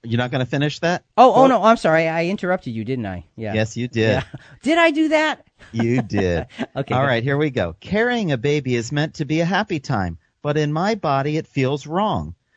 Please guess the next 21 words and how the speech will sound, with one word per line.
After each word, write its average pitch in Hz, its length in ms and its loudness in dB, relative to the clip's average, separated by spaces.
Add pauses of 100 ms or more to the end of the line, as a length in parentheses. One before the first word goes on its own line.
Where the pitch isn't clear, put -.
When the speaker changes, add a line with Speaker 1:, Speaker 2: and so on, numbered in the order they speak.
(200)
Speaker 1:
I 156 100 0
just 220 300 -2
couldn't 196 240 -2
face 180 300 -2
being 160 380 0
years 180 300 0
down 175 240 0
the 165 80 0
line 120 300 2
and 117 120 -4
still 190 300 -2
waiting 156 400 0
to 113 120 -4
transition 135 760 -2 (380)
so 165 180 0
that 156 160 2
I 151 140 0
can 151 240 -4
have 147 240 -2
a 160 60 -2
kid. 160 440 -4